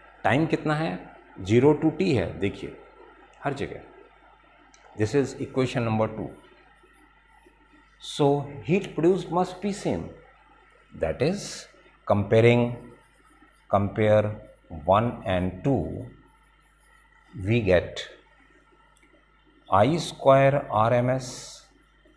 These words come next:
R T is equals to I naught square R T upon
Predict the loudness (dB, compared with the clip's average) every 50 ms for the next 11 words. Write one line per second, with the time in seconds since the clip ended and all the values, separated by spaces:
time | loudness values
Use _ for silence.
0 | _ _ _ -2 2 4 4 4 2 2 -2 -2 -2 -2 -2 -4 -6 -10 -14 -18
1 | _ _ _ _ _ _ _ _ _ _ _ -8 -6 -4 -2 -2 -2 0 0 0
2 | 0 0 -2 -6 -8 -6 -6 -6 -8 -8 -4 0 0 2 2 2 2 2 2 2
3 | 0 -6 -10 -12 -6 0 2 4 4 4 4 4 4 4 4 4 4 2 -2 -6
4 | -6 -6 -6 -8 -12 -16 -20 _ _ _ _ _ _ _ _ _ _ _ _ _
5 | _ _ _ _ -10 -8 -4 -2 -2 -2 -2 -4 -8